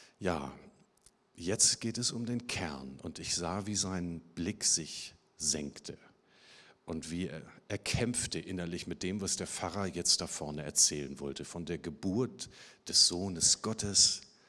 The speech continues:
von Maria und dem Stall.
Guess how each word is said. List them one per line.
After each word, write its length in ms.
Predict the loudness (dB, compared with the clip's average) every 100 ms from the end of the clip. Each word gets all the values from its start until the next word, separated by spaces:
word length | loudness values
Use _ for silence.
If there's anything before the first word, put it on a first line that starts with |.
| -20 -20 -20 -14
von 260 | -8 -6 -6
Maria 540 | -6 -2 -2 -2 -4
und 260 | -6 -8 -6
dem 140 | -2
Stall. 680 | 0 2 0 0 0 -2